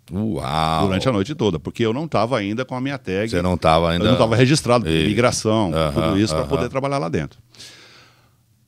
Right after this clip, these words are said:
Speaker 2: É, eu tenho um pro-, esse é um processo que demora normalmente trinta, quarenta dias de aplicação, até que
Speaker 1: Uhum.
Speaker 2: volta
Speaker 1: O
Speaker 2: todos
Speaker 1: es-,
Speaker 2: os, os
Speaker 1: o es-,
Speaker 2: coisas.
Speaker 1: screening lá,
Speaker 2: Screening,
Speaker 1: é.
Speaker 2: é, todas as coisas que voltam.
Speaker 1: É.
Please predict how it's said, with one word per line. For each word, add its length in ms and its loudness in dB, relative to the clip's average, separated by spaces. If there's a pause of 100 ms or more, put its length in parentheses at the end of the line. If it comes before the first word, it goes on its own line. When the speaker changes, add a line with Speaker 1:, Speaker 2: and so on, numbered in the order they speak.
Speaker 2:
É, 240 2
eu 80 0
tenho 220 0
um 80 -2
pro-, 180 -4
esse 140 -6
é 20 -6
um 40 -4
processo 300 -4
que 60 -6
demora 240 0
normalmente 460 -4
trinta, 300 -4
quarenta 360 -2
dias 180 -6
de 60 -6
aplicação, 540 -8
até 160 -6
que 120 -6
Speaker 1:
Uhum. 60 -4
Speaker 2:
volta 220 -2
Speaker 1:
O 20 -6
Speaker 2:
todos 200 -4
Speaker 1:
es-, 80 -2
Speaker 2:
os, 240 -4
os 160 -10
Speaker 1:
o 40 -2
es-, 120 0
Speaker 2:
coisas. 180 -4
Speaker 1:
screening 600 0
lá, 200 0
Speaker 2:
Screening, 260 -2
Speaker 1:
é. 300 -2
Speaker 2:
é, 60 -8
todas 220 0
as 40 -12
coisas 180 -4
que 120 -2
voltam. 420 -2
Speaker 1:
É. 760 -12